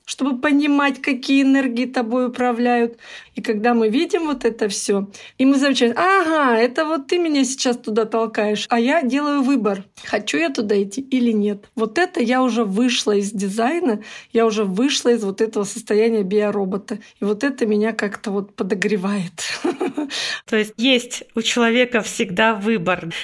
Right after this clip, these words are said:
Speaker 2: Вообще мы каждую секунду его делаем, на самом деле.
Speaker 1: Да.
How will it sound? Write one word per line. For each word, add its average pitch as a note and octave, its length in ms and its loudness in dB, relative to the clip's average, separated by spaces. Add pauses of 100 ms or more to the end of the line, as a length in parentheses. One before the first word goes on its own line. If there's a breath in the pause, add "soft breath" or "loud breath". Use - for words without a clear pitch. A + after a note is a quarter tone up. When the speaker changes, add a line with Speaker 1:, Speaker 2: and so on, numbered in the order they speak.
Speaker 2:
Вообще G#3+ 280 0
мы C4+ 120 2
каждую A#3 380 0
секунду B3 520 2
его G#3 240 2
делаем, F#3+ 500 0
на G#3 100 0
самом F#3+ 340 -4
деле. A#3 420 0
Speaker 1:
Да. G#3 540 2